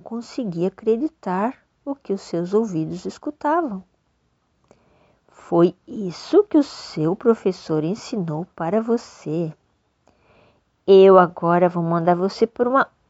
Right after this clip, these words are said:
outra cidade para aprender com outro professor, que vai lhe ensinar coisas de importância sobre o mundo.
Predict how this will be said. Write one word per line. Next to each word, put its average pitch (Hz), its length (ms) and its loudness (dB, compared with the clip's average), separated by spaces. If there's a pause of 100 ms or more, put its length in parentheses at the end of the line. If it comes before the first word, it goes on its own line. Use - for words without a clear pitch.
(200)
outra 190 600 8
cidade 170 720 -4
para 185 220 -6
aprender 190 420 0
com 185 320 -4
outro 190 400 2
professor, 175 760 -12 (720)
que - 140 -16
vai 175 220 0
lhe 185 80 2
ensinar 185 440 -2
coisas 196 380 -4
de 190 140 -6
importância 285 880 -2
sobre 254 340 -2
o 294 100 0
mundo. 175 480 -4